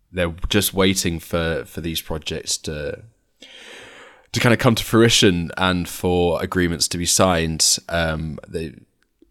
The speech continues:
the example of Balmoral, for example, who said at the Offshore Wind Conference that they've,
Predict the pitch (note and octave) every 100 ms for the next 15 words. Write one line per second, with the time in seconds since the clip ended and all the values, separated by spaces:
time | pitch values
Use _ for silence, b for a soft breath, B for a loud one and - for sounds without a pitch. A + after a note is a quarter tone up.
0 | _ _ - G#2 F2+ G2 F#2 E2 F2 E2
1 | E2 D#2+ D2 - - D2+ C#2 D2+ D2+ -
2 | D2 C#2+ D2+ - D#2+ D#2 D#2 - C#2+ -
3 | - C#2 D#2+ D#2+ D2+